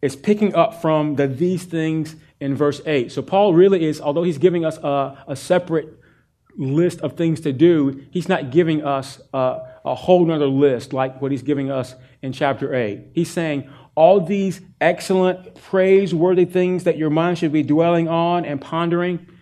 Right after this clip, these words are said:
now you need to go out and do these things." And, and here's what he's claiming.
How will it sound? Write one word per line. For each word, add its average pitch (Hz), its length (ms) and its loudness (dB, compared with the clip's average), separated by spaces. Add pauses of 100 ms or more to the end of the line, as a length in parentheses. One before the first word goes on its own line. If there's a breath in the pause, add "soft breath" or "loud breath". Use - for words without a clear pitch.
(240 soft breath)
now 143 100 -2
you 170 60 0
need 175 160 2
to 139 60 0
go 135 140 4
out 131 100 6
and 110 100 -6
do 120 160 0
these 107 220 -4
things." - 500 -16 (2750)
And, 151 360 0
and 160 140 -4
here's 226 160 2
what - 180 -4
he's 170 140 0
claiming. 123 560 -4